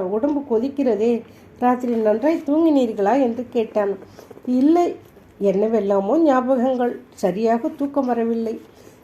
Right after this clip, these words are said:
ஜுரம்தான் காரணம் மகாராஜா. பாவி, நான் கும்பகர்ணனைப் போல தூங்கினேன்,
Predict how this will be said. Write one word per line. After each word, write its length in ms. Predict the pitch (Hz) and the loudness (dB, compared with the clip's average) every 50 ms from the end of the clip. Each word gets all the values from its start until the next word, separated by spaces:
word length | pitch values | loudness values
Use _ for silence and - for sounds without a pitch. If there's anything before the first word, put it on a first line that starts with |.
| - - | -14 -2
ஜுரம்தான் 520 | 185 226 262 294 311 302 285 294 294 302 | 2 4 6 6 6 4 4 2 0 0
காரணம் 420 | 294 240 214 190 190 185 185 185 185 | 2 2 2 4 4 2 2 2 0
மகாராஜா. 560 | 180 175 190 185 180 180 175 170 175 185 180 180 180 - - - - _ _ - - | -2 -2 -2 -2 0 0 -2 0 0 0 -2 -2 -4 -6 -12 -20 -20 _ _ -8 0
பாவி, 400 | 226 208 196 202 233 262 277 254 233 - - - - - _ _ - | 2 2 4 4 2 2 0 -2 -4 -6 -14 -20 -20 -20 _ _ -2
நான் 200 | 208 220 214 214 208 | 2 2 2 2 2
கும்பகர்ணனைப் 760 | - 233 226 240 320 339 359 330 294 277 254 226 202 202 202 | 0 0 2 2 2 4 4 4 4 4 4 4 2 2 2
போல 180 | 214 214 277 311 302 | 2 2 2 2 0
தூங்கினேன், 600 | - 247 247 240 233 240 240 233 220 220 226 | 0 -2 0 2 4 4 4 4 4 2 0